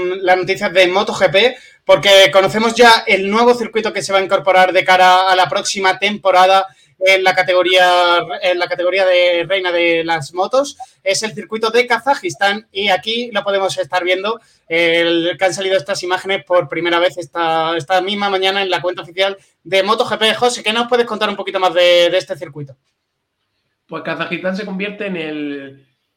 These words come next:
Speaker 2: en el vigésimo tercer país que alberga un, en el treinta, perdón, que alberga un gran premio de, de MotoGP, después de esa controversia que hubo en Finlandia, que finalmente no pudo debutar.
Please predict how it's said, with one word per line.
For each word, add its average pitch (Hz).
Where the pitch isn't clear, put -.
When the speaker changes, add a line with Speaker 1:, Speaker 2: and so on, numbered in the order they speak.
Speaker 2:
en 147
el 143
vigésimo 147
tercer 165
país 185
que 165
alberga 151
un, 151
en 139
el 139
treinta, 165
perdón, 160
que 147
alberga 156
un 147
gran 160
premio 147
de, 139
de 135
MotoGP, 143
después 147
de 139
esa 151
controversia 151
que 151
hubo 156
en 139
Finlandia, 151
que 143
finalmente 147
no 147
pudo 147
debutar. 151